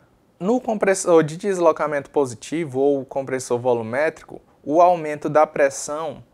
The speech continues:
decorre da redução do volume da câmara de compressão, enquanto que no compressor dinâmico, o aumento da pressão ocorre pela desaceleração de um fluido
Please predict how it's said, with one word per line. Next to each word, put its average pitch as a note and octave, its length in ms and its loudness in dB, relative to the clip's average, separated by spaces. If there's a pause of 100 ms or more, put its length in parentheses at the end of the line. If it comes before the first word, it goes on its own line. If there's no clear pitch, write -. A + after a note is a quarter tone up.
(120)
decorre D3 640 2
da C#3+ 160 4
redução E3 680 -4
do E3 100 -8
volume D3 540 -2
da D3+ 160 0
câmara C#3+ 400 -6
de - 80 -16
compressão, D3 720 -8 (680)
enquanto D#3+ 500 -4
que D3+ 180 -6
no E3 200 -4
compressor D3+ 540 -4
dinâmico, E3 720 -6 (100)
o E3+ 140 0
aumento E3 360 -2
da D#3 140 4
pressão D3+ 520 -2
ocorre C#3+ 440 2
pela C#3 320 0
desaceleração D#3 1200 -2
de D3 60 -8
um E3 100 -6
fluido D3 540 -4